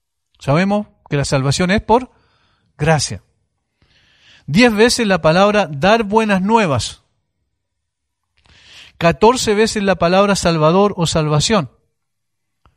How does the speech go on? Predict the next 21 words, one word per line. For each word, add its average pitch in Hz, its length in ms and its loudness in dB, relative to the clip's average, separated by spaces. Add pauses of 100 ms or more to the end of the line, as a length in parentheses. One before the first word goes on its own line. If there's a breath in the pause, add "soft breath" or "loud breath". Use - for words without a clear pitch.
(340 loud breath)
Por 165 120 2
eso 233 220 4
es 220 60 2
que 190 140 -2
destaca 208 460 0
que 196 120 -2
Jesús 208 440 -2
es 196 160 0
una 202 380 -2
luz 202 440 -2
para 180 260 0
revelación 160 720 -2
a 165 80 -6
los 160 140 -2
gentiles, 170 680 -4 (320)
capítulo 135 440 -6
dos, 151 200 0
versículo 143 640 -6 (560 soft breath)
treinta 135 400 -6
y 143 80 -2
dos. 202 320 -2